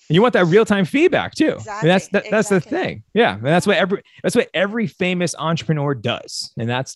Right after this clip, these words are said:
Speaker 1: covers in one of the, it's not in the, uh, you know, maybe it's in, even in the book. I don't even know at this point in time what, how much information is inside of there.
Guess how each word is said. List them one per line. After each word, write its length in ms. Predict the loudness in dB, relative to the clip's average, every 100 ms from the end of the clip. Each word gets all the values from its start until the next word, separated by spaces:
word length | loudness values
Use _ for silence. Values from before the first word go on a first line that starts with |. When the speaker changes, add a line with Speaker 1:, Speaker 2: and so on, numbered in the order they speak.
| -4
Speaker 1:
covers 320 | -2 0 0
in 60 | -2
one 120 | -2
of 80 | 0
the, 240 | 0 -2 -6 _ _
it's 120 | -6
not 220 | -2 -2 -2
in 60 |
the, 320 | -6 -6 -4
uh, 180 | -4 -4
you 80 | -4
know, 60 | -4
maybe 180 | -4 -6
it's 120 | -8
in, 200 | -10 -12
even 180 | -12 -10
in 120 | -8
the 80 | -8
book. 220 | -8 -8
I 20 |
don't 100 | -6
even 160 | -6 -6
know 160 | -6 -6
at 80 |
this 140 | -10 -12
point 180 | -10 -10
in 60 |
time 300 | -10 -10 -10 -14 -14
what, 160 | -10 -8
how 180 | -6 -8
much 180 | -8 -10
information 480 | -10 -10 -10 -10
is 100 | -12
inside 380 | -10 -8 -4 -4
of 40 | -6
there. 140 | -10